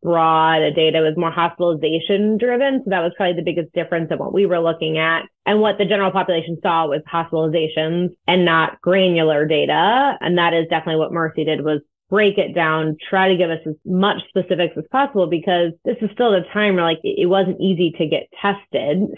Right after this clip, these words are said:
still. I mean, even in the summertime, like, you had to go to very specific places. You had to meet very specific criteria. I remember making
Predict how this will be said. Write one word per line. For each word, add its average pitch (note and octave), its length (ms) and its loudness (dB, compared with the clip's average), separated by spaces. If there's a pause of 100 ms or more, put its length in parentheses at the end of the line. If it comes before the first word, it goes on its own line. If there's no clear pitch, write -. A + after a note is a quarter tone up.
still. D#3+ 500 -2
I D3+ 80 -2
mean, D#3+ 160 0
even F3 220 2
in F3 100 0
the E3 160 0
summertime, D3+ 540 -2
like, D3+ 220 -2
you F#3 80 -2
had F#3 160 2
to F3 60 0
go F#3 100 2
to F3+ 80 2
very E3+ 320 0
specific F3 420 -4
places. E3 320 -2
You D#3+ 80 -2
had D#3 140 -2
to D#3+ 80 -2
meet D#3+ 280 -2
very D#3+ 280 0
specific D#3+ 340 -6
criteria. D#3+ 360 0
I D#3 40 2
remember D#3 340 0
making D3 300 -2